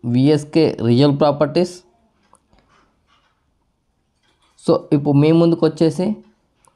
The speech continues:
ఫోర్ acres థర్టీన్ గుంటాస్ అగ్రికల్చర్ ల్యాండ్ అనేది సేల్కి తీసుకురావడం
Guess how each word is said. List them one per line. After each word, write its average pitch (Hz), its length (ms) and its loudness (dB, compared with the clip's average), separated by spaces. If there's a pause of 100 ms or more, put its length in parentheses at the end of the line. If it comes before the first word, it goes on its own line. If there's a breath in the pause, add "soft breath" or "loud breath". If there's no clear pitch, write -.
(360)
ఫోర్ 180 320 2
acres 180 300 -2 (240)
థర్టీన్ 160 320 0 (140)
గుంటాస్ 156 420 0 (220)
అగ్రికల్చర్ 160 580 0
ల్యాండ్ 151 220 0
అనేది 151 340 0 (160)
సేల్కి 156 400 0
తీసుకురావడం 147 480 0